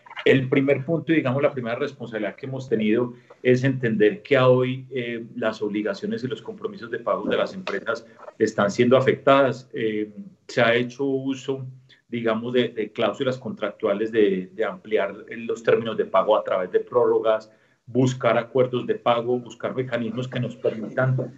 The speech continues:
digamos, facilitar y ayudar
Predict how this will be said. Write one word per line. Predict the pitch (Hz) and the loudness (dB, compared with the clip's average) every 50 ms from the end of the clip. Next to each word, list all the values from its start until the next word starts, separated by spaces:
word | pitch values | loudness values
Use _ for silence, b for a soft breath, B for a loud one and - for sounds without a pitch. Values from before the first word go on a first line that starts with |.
| - - - | -2 -2 2
digamos, | - 123 117 120 120 123 123 110 - - | 2 4 4 4 4 4 4 4 2 4
facilitar | - 117 113 - - - 120 113 117 113 - - - 120 110 95 98 - - | 2 2 2 2 0 -4 -4 -2 -2 -4 -2 2 4 4 4 4 0 -4 -8
y | - 120 123 | -6 0 2
ayudar | 120 113 113 113 113 117 117 117 113 110 110 107 - b | 4 4 4 0 -2 -4 0 2 2 2 0 -2 -6 b